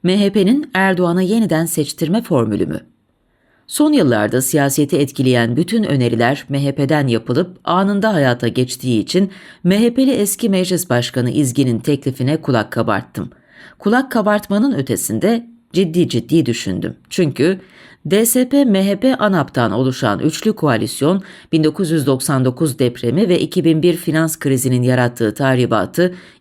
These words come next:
iki bin iki yılının ortasında onarmıştı. Büyüme ikinci çeyrekte yüzde sekiz nokta sekiz olmuştu. Bahçeli o yılın yaz ayında erken seçim istedi. Sonuç,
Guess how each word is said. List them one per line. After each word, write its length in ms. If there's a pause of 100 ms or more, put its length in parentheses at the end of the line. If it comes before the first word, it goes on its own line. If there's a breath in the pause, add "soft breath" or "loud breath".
iki 260
bin 100
iki 200
yılının 420
ortasında 680
onarmıştı. 720 (400 loud breath)
Büyüme 400
ikinci 420
çeyrekte 500
yüzde 360
sekiz 380
nokta 280
sekiz 400
olmuştu. 540 (360 loud breath)
Bahçeli 640
o 120
yılın 280
yaz 280
ayında 500 (120)
erken 340
seçim 360
istedi. 420 (440 soft breath)
Sonuç, 540